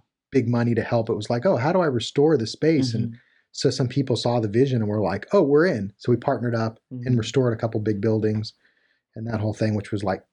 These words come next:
Speaker 1: crazy.
Speaker 2: Mm-hmm.
Speaker 1: Ma-, talking about massive
Speaker 2: Yeah.
Speaker 1: projects, you know?
Speaker 2: Dude.
Speaker 1: So that was kind of a whole, so it kinda detoured me out of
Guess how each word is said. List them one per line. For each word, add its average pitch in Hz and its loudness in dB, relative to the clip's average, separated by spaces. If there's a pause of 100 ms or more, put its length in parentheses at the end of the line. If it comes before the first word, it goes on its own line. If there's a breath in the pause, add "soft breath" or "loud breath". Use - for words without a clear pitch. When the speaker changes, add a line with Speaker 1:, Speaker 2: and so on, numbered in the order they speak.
(180)
Speaker 1:
crazy. 107 0
Speaker 2:
Mm-hmm. 120 -2
Speaker 1:
Ma-, 139 -2
talking - -4
about 104 0
massive 110 -2 (180)
Speaker 2:
Yeah. 120 2
Speaker 1:
projects, 104 -6 (600)
you 110 -12
know? 101 -8 (160)
Speaker 2:
Dude. 135 -6
Speaker 1:
So - 2
that 160 4
was 147 -2
kind 143 0
of 120 0
a 117 0
whole, 143 2
so 156 0
it 147 0
kinda 240 2
detoured 156 2
me 113 -4 (640)
out 143 2
of 120 0